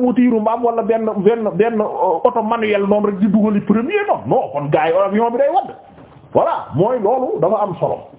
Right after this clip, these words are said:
il faut nit ñi nangu ku leen jiite moo tax même bu dee ne ña ñu jiite am nañu leen gën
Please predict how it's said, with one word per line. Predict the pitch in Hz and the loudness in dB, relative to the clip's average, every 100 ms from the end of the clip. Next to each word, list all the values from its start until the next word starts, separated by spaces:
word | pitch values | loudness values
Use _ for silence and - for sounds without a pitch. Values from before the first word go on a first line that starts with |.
| - | -4
il | 151 170 | -2 2
faut | 170 220 | 2 2
nit | 208 185 | 0 0
ñi | 196 - - _ _ _ _ _ - | -2 -6 -18 _ _ _ _ _ -4
nangu | 135 196 214 170 | 0 0 0 0
ku | 175 | 2
leen | 185 170 | 2 0
jiite | 151 175 139 - - - - - _ _ _ _ _ | 0 0 -2 -4 -18 -20 -20 -20 _ _ _ _ _
moo | 98 135 | 0 0
tax | 196 - - - - _ | 0 -4 -10 -20 -20 _
même | - 170 202 | -2 0 0
bu | 180 | 0
dee | 160 139 | 0 0
ne | 143 - - - _ _ _ _ _ _ _ _ - | 0 -4 -8 -20 _ _ _ _ _ _ _ _ -2
ña | 117 | 0
ñu | 180 175 | 2 0
jiite | 147 143 147 | 0 2 2
am | 147 | 0
nañu | 135 127 | 0 0
leen | 117 107 | 0 -2
gën | 92 | -4